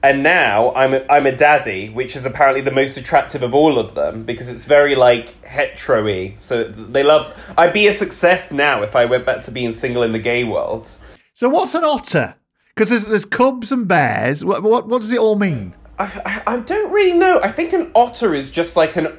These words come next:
Speaker 1: older twink that's matured and filled out a little bit.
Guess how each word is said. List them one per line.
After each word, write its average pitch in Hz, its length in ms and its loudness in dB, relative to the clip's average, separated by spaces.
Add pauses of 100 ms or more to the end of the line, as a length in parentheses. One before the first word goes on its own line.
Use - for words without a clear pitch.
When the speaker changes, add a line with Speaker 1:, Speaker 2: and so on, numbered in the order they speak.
Speaker 1:
older 165 840 4 (340)
twink - 520 0
that's 135 240 -4
matured 147 500 -2
and 139 140 -6
filled 139 320 0
out 147 200 6
a 135 40 2
little 104 240 0
bit. 85 320 -8